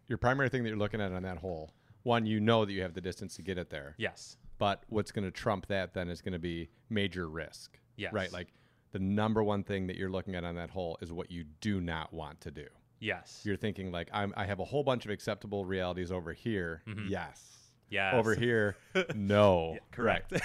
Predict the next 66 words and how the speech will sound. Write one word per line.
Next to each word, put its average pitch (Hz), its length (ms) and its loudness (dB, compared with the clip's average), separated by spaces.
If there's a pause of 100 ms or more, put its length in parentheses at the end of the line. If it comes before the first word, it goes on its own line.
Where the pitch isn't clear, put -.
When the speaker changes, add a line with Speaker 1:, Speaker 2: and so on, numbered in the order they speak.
Speaker 1:
Right. 220 160 10
Speaker 2:
<laughs> - 0 -
Speaker 1:
So, 120 360 6
so 143 160 0
in 139 200 4
that 131 260 4
circumstance, 98 880 0
like, 98 200 -2
after 110 240 0
your 107 80 0
initial 101 300 -2
thought 95 180 0
process 92 380 -4
of, 87 140 -8
"Can 110 180 0
I 92 80 -2
get 92 240 -2
there?" 80 320 -4 (340)
because 110 440 2
there 101 160 2
is 98 140 0
that 90 160 0
O 85 120 -2
B 80 380 -6
and 98 100 -4
because 92 280 -4
it 90 60 -6
is 90 140 -4
starting 92 320 0
your 85 120 -4
tournament, 85 360 -6
you 85 120 -8
don't 87 80 -4
wanna 85 120 -4
start 87 280 -4
your 82 80 -6
tournament 87 360 -6
with 82 120 -8
your 82 80 -10
first 95 300 -8
throw 85 220 -4
costing 87 340 -8
you 80 60 -6
a 78 40 -8
penalty 82 340 -8
stroke. - 380 -10 (160)
Speaker 2:
Yeah. 92 260 -6
Speaker 1:
You're 110 220 6
really 101 260 2
lining 90 340 -4
up 85 160 -8
that 92 160 -6
first 95 240 -6
shot 85 240 -4
for, 90 80 -10
like, 80 180 -8
"I 95 60 -4
wanna 90 220 -4
make 90 260 -2
sure 95 160 -6
I 85 40 -2
land 85 260 -6
safely 90 380 -6
in 80 100 -8
bounds. 82 460 -4
Speaker 2:
Mm-hmm. 95 100 -14